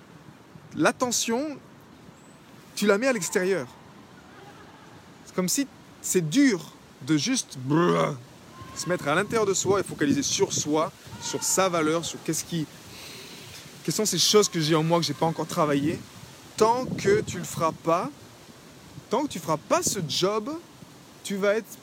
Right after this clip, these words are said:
piégé dans cet ancien modèle d'existence dans lequel justement on piétine ta valeur telle une fleur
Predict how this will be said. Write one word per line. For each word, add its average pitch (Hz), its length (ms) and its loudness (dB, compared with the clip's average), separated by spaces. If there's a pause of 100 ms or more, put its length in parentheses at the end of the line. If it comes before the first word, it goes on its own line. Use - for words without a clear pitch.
(100)
piégé 233 560 0
dans 190 120 -2
cet 156 200 -4
ancien 214 220 -2
modèle 185 200 0
d'existence 156 760 -4 (420)
dans 143 80 0
lequel 151 240 2
justement 151 380 -2
on 127 120 -4 (140)
piétine 156 720 -2
ta 131 100 0
valeur 120 400 -2 (160)
telle 131 140 -2
une 117 120 -10
fleur 131 420 -2